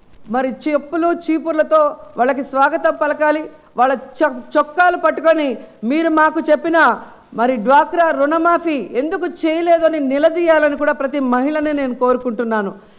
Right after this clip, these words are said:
ఎందుకంటే వాళ్ళు చేసిన తప్పుల్ని కప్పిపుచ్చుకోవడానికి ఈరోజు డ్వాక్రా మహిళలు అమాయకులో పిచ్చివాళ్ళు అనుకొని ఏదో మూడు చెక్కులు ఇచ్చేస్తే మళ్ళీ మన వెనకంటి వచ్చేస్తారు, మనకి ఓటేసేస్తారు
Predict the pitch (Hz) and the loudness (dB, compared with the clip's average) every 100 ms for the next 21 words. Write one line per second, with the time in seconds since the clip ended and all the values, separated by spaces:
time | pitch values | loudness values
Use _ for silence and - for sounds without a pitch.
0 | - 247 294 320 330 294 285 277 277 294 | -8 -6 -2 0 2 2 2 0 -4 -4
1 | 330 320 277 - 330 320 311 269 339 339 | -6 -6 -6 -6 -8 -10 -8 -10 -8 -10
2 | 330 320 311 294 294 294 254 - - - | -10 -4 -2 -2 -6 -6 -6 -10 -20 -12
3 | 254 302 339 359 311 - - - - 202 | -2 0 0 -2 -4 -6 -18 -20 -8 0
4 | 254 294 349 349 330 330 330 311 254 240 | 0 0 0 0 0 -2 0 0 0 0
5 | 294 320 320 311 311 311 247 - 320 320 | 0 0 0 0 0 -2 -8 0 2 2
6 | 302 285 285 285 247 247 - - 247 302 | 0 -2 0 0 -2 -6 -10 0 2 2
7 | 349 339 339 302 294 330 330 330 311 311 | 0 0 -2 -4 -4 -6 -6 -4 -4 0
8 | 311 262 277 311 294 277 269 277 302 294 | 0 0 -2 -2 -4 -4 -6 -4 -6 -2
9 | 294 269 285 277 285 277 269 254 233 254 | -2 -2 -4 -4 -4 -4 -4 -4 -2 -2
10 | 269 269 277 254 262 262 254 | -2 -4 -6 -8 -6 -6 -4